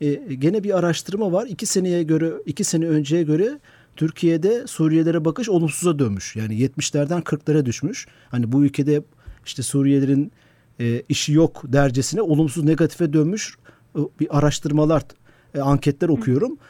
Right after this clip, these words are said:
Speaker 1: Ne oldu birebir hepimiz Suriyelilerle ilgili bir sıkıntı mı yaşadık? Ben me-, mesela birebir de bir şey yaşamadım. E, evet sokakta görüyorum ama, e,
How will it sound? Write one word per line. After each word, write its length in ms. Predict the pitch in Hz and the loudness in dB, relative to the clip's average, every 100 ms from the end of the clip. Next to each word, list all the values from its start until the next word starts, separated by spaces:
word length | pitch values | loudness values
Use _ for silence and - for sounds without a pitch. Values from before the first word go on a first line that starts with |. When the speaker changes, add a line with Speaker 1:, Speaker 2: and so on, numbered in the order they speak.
| - | -2
Speaker 1:
Ne 80 | 139 | 2
oldu 360 | 208 254 196 165 | 4 2 0 2
birebir 300 | 165 165 156 | 2 4 2
hepimiz 340 | 156 170 165 | 2 0 0
Suriyelilerle 580 | - 156 160 156 156 156 | 0 2 2 2 4 2
ilgili 260 | 147 147 | 2 0
bir 40 | 139 | -2
sıkıntı 380 | - 151 147 220 | -2 -2 0 2
mı 80 | |
yaşadık? 320 | 170 139 117 127 | 2 0 0 0
Ben 200 | 143 330 - 147 | 0 -2 -10 -10
me-, 100 | 139 | -8
mesela 360 | - 123 120 117 | -6 -4 -2 2
birebir 320 | 147 127 123 | 2 2 2
de 100 | 170 | 0
bir 40 | 175 | -2
şey 160 | 208 | 0
yaşamadım. 500 | 196 - 175 113 101 - - - - | 0 0 0 0 -4 -10 -20 -20 -10
E, 40 | 120 | -8
evet 400 | 131 160 143 147 | -4 0 0 0
sokakta 420 | 143 147 139 151 | -2 -2 0 0
görüyorum 500 | 143 147 143 135 208 | 2 4 2 2 0
ama, 280 | 147 190 269 _ _ | 0 0 -4 _ _
e, 60 | - | -6